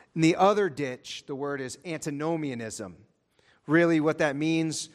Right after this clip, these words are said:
anti nomos, no law, against the law. So you have lawlessness and you have an overemphasis on the law.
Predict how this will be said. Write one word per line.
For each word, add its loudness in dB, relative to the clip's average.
anti 2
nomos, 0
no 2
law, 0
against -2
the -2
law. -4
So 2
you 4
have 4
lawlessness 0
and 0
you 2
have 2
an -2
overemphasis 0
on -2
the -4
law. -6